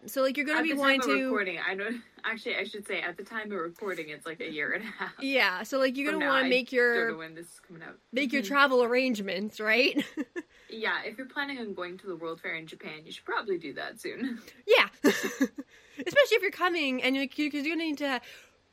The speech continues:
Speaker 1: book your vacation time. You're gonna need to <laughs> figure out when you wanna go. Like,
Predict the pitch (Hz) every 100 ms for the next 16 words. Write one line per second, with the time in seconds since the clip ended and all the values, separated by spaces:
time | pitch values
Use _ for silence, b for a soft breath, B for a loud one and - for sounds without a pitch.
0 | _ _ 214 277 - 330 330 392 392 427
1 | 523 480 349 262 311 240 226 214 262 277
2 | 339 339 339 359 370 381 330 349 349 -
3 | 359 370 359 262 269 330 349 359 349 392
4 | 277 214 202 202 240 247